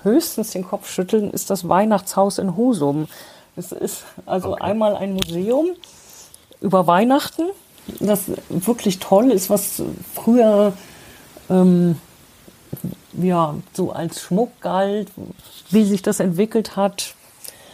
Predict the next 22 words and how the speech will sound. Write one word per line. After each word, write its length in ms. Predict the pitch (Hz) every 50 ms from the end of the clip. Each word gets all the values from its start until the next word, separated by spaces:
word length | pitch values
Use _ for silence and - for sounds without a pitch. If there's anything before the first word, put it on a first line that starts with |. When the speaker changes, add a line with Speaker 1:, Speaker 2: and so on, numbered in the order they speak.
| - - - - - - - - - - - - - - -
Speaker 1:
Ähm, 300 | - 175 185 180 175 175
das 220 | 160 190 185 - -
ist 160 | 123 - -
einmal 300 | - 160 165 190 202 190
das 220 | 185 190 185 -
Museum, 320 | 185 180 165 170 208 233 247
und, 260 | 208 - - - -
aber 260 | 165 156 190 - -
unten, 640 | - 262 349 359 339 - - 151 160 190 208 220 220 - - - - -
äh, 300 | - 185 180 180 175 165 - - - - - - _ _ -
das 220 | - 185 185 185 - 196 180 - - 135 - - -
muss 240 | - 185 214 214 -
man 140 | 190 180 170
unbedingt 400 | - 202 214 214 202 202 196 -
erwähnen, 300 | - 185 180 202 214 196
ist 120 | - - -
ein 280 | - 190 196 190 185
Shop. 640 | - - - - - - - - 180 - - - - - - - - - - - - -
Und 60 | 185
da 40 | 196
gibt's 220 | 202 - - - - - - -
alles. 540 | - 170 208 202 160 139 - - - -